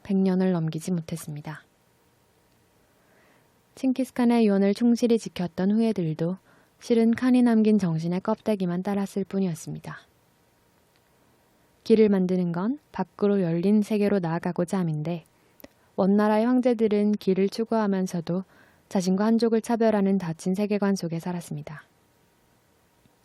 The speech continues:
로마 제국은 새로 정복하는 곳에 도로를 먼저 만들었습니다. 이게 그 유명한 로마의 가도입니다. 로마인들은 전쟁이란 병참으로 이기는 것이라고 자신했을 만큼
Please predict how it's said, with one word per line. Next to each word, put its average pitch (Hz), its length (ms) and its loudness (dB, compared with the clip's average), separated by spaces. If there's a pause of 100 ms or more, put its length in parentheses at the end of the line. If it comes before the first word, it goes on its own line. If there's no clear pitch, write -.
(720)
로마 208 240 0
제국은 202 520 -4 (160)
새로 269 280 2
정복하는 226 640 0
곳에 190 260 -2
도로를 185 480 -2
먼저 170 320 0
만들었습니다. 156 840 -8 (1300)
이게 196 240 -2
그 202 220 -2
유명한 175 440 -2
로마의 180 420 -2
가도입니다. 156 720 -8 (1800)
로마인들은 202 760 2
전쟁이란 190 640 2
병참으로 220 680 0
이기는 185 300 0
것이라고 170 520 -4
자신했을 190 640 -2
만큼 160 480 -6